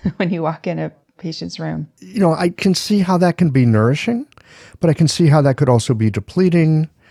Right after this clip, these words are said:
Speaker 2: How do you keep yourself sort of together, body, mind, and soul, as you go through these days?
Speaker 1: You know, sometimes I need to just, uh, you know, I'm in my car a lot 'cause I'm going to people's homes,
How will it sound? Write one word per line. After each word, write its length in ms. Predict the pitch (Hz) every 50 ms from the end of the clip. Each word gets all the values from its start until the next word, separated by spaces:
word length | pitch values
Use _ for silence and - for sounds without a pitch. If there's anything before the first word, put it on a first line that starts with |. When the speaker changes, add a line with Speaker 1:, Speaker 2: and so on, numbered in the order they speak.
| _ - - - - - _ _
Speaker 2:
How 320 | - - - - 180 202
do 80 | 214 233
you 240 | 240 240 262 269 -
keep 320 | _ - - 208 196 _
yourself 560 | 220 190 - - 208 202 196 190 - - -
sort 240 | - - - 196 185
of 80 | 190 180
together, 540 | - - 160 175 180 185 190 175 165 151
body, 480 | 143 143 - _ _ 123 131 156 160 160
mind, 320 | 160 156 151 160 160 156
and 120 | 151 143 131
soul, 380 | - - 160 160 190 202 190
as 300 | 139 120 117 113 - -
you 600 | 135 131 131 127 127 131 131 131 131 131 131 127 - _ _ _ _ _ _ _ _ _ - _
go 120 | - 139
through 160 | 131 - 165
these 220 | 143 147 151 143 143
days? 420 | 165 165 190 185 135 - - - _ _ _ _ _ _ _ _ _ _ _ _ _ _ _ _ _ _
Speaker 1:
You 140 | - 269 262
know, 140 | 262 285 302
sometimes 440 | 285 - 269 269 311 294 285 285 -
I 80 | 254
need 200 | 240 220 220 220
to 80 | 214 233
just, 380 | 214 226 226 - - - _ -
uh, 360 | - 185 185 180 175 175 175 -
you 100 | - 196
know, 60 | 185
I'm 80 | 180 190
in 120 | 220 233
my 100 | 214 190
car 360 | 180 - - 170 170 170 170 -
a 100 | - 160
lot 440 | 156 175 143 - - - - - - _ _
'cause 120 | - -
I'm 100 | 175 170
going 220 | 170 175 165 170
to 60 | 160 160
people's 360 | - 165 _ - 156 151 -
homes, 540 | - 156 160 160 165 170 165 - - -